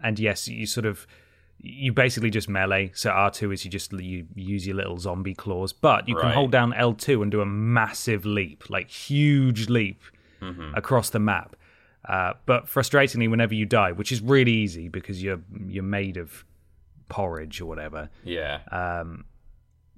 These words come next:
Speaker 1: it spawns you just bloody miles away from all the action.
Speaker 2: Mm-hmm.
Speaker 1: And when you get near a human,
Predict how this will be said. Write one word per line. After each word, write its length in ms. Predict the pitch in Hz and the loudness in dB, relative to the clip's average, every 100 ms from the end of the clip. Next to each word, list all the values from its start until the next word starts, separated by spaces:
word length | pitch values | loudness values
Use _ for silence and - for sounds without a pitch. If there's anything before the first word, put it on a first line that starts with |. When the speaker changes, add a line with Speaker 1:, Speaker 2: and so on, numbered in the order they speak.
| _ - | _ -10
Speaker 1:
it 180 | 135 - | -10 -6
spawns 540 | - - 196 247 240 | -4 2 4 6 6
you 40 | 147 | 2
just 300 | 113 - _ | -2 -6 _
bloody 360 | 175 202 180 131 | 2 2 4 4
miles 560 | 127 139 147 160 135 | 6 6 8 6 6
away 240 | 120 110 107 | 4 4 2
from 260 | 113 107 - | 0 -4 0
all 260 | 147 135 127 | 2 4 4
the 160 | 113 | 6
action. 560 | 110 107 - - 78 71 - | 4 2 -2 -8 -10 -16 -14
Speaker 2:
Mm-hmm. 160 | 87 85 | -12 -4
Speaker 1:
And 140 | 123 | 2
when 80 | 160 | 4
you 80 | 190 | 6
get 220 | 185 180 | 6 4
near 360 | 151 151 156 143 | 4 4 6 6
a 60 | |
human, 640 | 127 147 143 131 90 85 | 4 4 4 4 0 -4